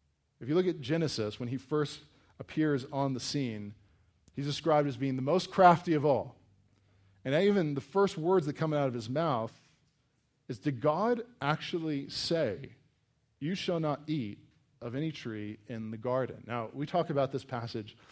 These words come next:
all the time, but some of you are new. And what we say in this is the way that Satan is exhibiting his craftiness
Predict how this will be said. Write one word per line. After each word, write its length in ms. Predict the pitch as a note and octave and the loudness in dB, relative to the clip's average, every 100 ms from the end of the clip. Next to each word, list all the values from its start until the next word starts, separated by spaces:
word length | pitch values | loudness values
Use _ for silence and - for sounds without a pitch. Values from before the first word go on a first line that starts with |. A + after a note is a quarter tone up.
| - - _ | -20 -20 _
all 200 | C#3 C#3+ | 2 2
the 60 | |
time, 240 | C3+ A#2 A2 | 2 -4 -8
but 80 | G#2 | -8
some 160 | D3 | -8
of 100 | D#3 | -6
you 200 | B2+ A#2+ | -6 -6
are 100 | A2 | -6
new. 400 | G#2 C3+ B2+ G2+ | -8 -6 -6 -6
And 140 | G#2+ A#2+ | -8 -8
what 80 | |
we 100 | B2+ | -8
say 440 | B2 - G3 F3+ B2+ | -6 -2 2 2 2
in 260 | A#2 F#3+ D#3+ | 0 0 0
this 340 | G#2 G2 - - - - | -2 -4 -8 -14 -20 -8
is 200 | D3+ B2+ | -4 -4
the 80 | C3+ | -4
way 420 | C3+ D#3 F#3 A#3 | -2 2 4 4
that 160 | G3 D#3 | 2 -2
Satan 580 | - D#3+ D3 D3+ C#3 A#2 | -2 2 2 0 -4 -4
is 200 | B2+ A#2 | -4 -4
exhibiting 640 | C3 A2+ G#2+ D3 F#3+ F3+ C3+ | -6 -8 -2 0 0 0 -2
his 180 | B2+ | -4
craftiness 760 | - C#3+ C#3 C3+ C3+ G#2+ G2 | -4 0 0 0 -6 -6 -8